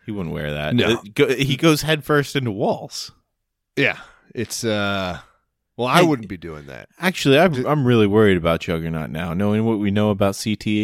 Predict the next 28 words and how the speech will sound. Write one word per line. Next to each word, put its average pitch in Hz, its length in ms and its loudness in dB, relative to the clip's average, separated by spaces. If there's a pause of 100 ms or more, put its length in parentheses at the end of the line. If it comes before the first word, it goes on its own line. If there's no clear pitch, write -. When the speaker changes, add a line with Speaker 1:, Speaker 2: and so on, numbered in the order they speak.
Speaker 1:
E. 110 120 -12 (100)
Speaker 2:
Yeah. 123 280 0
Speaker 1:
It's - 140 -6
all 156 120 6
the 151 100 4
Speaker 2:
Not 139 120 6
just 135 220 4
that, 131 300 4
Speaker 1:
subconcussive 92 120 -2
Speaker 2:
but 113 80 0
Speaker 1:
hits, 92 420 -2
Speaker 2:
the, - 40 -20 (360)
Speaker 1:
you 87 60 -4
know? 113 260 -2 (120)
Speaker 2:
the, 117 240 0
uh, 113 240 2
the 113 100 -4
thoracic 123 640 2
spine, 123 480 0 (280)
you 101 140 -4
know? 113 320 -2 (600)
Speaker 1:
Yeah. 90 320 0 (720)
Speaker 2:
Is 107 200 -12
gonna 120 160 0
get 113 120 0
all 135 160 4
fucked - 340 -6
up. 73 160 -10